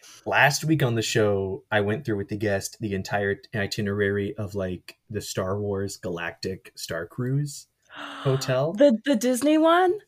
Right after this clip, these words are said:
Speaker 1: Yeah, and it is a lot. <laughs> And
Speaker 2: There's
Speaker 1: it was
Speaker 2: so
Speaker 1: just
Speaker 2: much.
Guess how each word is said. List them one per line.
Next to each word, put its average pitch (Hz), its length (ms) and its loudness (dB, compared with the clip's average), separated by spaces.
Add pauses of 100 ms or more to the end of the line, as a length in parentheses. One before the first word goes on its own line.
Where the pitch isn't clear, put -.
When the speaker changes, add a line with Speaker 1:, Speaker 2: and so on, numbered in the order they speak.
(100)
Speaker 1:
Yeah, 110 480 8
and 110 200 2
it 143 100 6
is 165 300 4 (100)
a 110 120 6
lot. 95 520 -2
<laughs> - 120 -16
And - 880 0
Speaker 2:
There's - 20 2
Speaker 1:
it - 160 -2
was - 120 -2
Speaker 2:
so 208 240 2
Speaker 1:
just 190 100 -2
Speaker 2:
much. - 520 -8